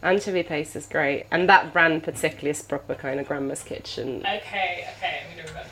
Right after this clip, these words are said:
Speaker 2: that.
Speaker 1: Balena. It's like, a lot of the kind of fancy brands here are actually, like, grandma's pan-, pantry kind of brands.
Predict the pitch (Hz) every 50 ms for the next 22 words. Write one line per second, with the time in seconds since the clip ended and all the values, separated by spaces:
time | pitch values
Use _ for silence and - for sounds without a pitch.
0 | - - - - - - - - 160 160 151 147 151 147 143 147 147 147 143 151
1 | 151 - - - - - - - - - - - 160 151 143 - - 156 139 139
2 | 135 - - - - - - - - - - - - 208 226 240 247 - - 208
3 | 208 269 269 - 233 233 220 214 220 208 202 - - - - - - - - -
4 | 160 147 175 202 208 208 - 233 233 214 208 220 220 220 220 233 233 233 226 -
5 | - - - - - - - 180 185 185 185 202 226 233 220 - - - - -
6 | - 151 151 151 139 - 151 - - 160 151 147 147 147 143 139 143 - - -
7 | - - - - - - - - 127 135 139 135 143 - - - - 113 139 -
8 | - - - 160 135 143 147 - - 165 165 165 165 160 160 160 160 160 165 170
9 | 165 185 202 226